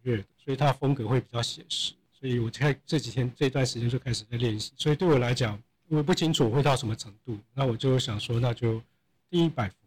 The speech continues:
吧。我现在就画到四十，四十幅，我说我还有六十幅要走，<laughs> 要继续努力。那当然我在做这个计划的时候，我后来知道说，不是有一个漫画叫《一拳超人》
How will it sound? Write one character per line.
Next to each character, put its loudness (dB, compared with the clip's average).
吧。 -20
我 -12
现 0
在 4
就 -2
画 2
到 2
四 -6
十， -6
四 -10
十 -4
幅， -16
我 -6
说 2
我 2
还 2
有 4
六 4
十 0
幅 -14
要 -4
走， -16
<laughs> -10
要 0
继 -4
续 0
努 -2
力。 -6
那 0
当 0
然 6
我 6
在 2
做 2
这 2
个 2
计 0
划 2
的 6
时 0
候， 4
我 2
后 2
来 0
知 -12
道 4
说， 0
不 -8
是 0
有 4
一 2
个 2
漫 4
画 4
叫 -2
《一 -8
拳 -4
超 -2
人》 -2